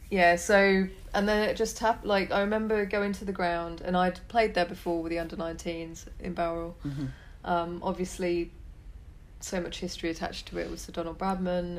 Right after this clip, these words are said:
Speaker 1: and I just got this feeling. Um,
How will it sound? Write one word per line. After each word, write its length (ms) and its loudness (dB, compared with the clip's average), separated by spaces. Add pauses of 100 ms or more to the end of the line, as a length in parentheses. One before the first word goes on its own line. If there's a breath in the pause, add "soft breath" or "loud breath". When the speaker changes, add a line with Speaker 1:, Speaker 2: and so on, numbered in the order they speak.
Speaker 1:
and 300 -10 (1500)
I 80 -4
just 260 -6
got 160 0
this 140 -6
feeling. 560 0 (840)
Um, 520 -4